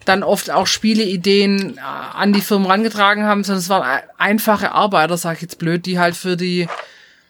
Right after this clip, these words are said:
Spielefirmen oder für die Firmen, die halt Spiele hergestellt haben. Es gab, glaub ich, auch viele Firmen, die gar nicht Spielefirmen waren, sondern die haben das halt so nebenbei gemacht,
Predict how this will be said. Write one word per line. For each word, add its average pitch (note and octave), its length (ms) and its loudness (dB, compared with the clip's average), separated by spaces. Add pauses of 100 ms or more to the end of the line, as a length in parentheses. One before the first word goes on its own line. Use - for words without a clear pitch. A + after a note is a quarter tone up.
(360)
Spielefirmen A3+ 800 2
oder A3 360 -2
für A3 180 -2
die G3+ 380 -6 (580)
Firmen, B3 460 2
die G3+ 160 0
halt G3 160 2
Spiele F#3 260 -4
hergestellt G3+ 440 0
haben. F3+ 100 0
Es F3+ 120 -4
gab, G3 220 0
glaub G3 140 0
ich, C#3 60 -2
auch F3 140 -8
viele A3+ 260 0
Firmen, A3 280 2
die G#3 80 0
gar F#3+ 220 2
nicht G#3 120 4
Spielefirmen G3 640 0
waren, E3+ 220 2
sondern F3+ 140 0
die F#3 60 0
haben F#3 100 0
das F3+ 100 -6
halt F3 160 0
so F3+ 80 -4
nebenbei F3 400 2
gemacht, F3+ 340 0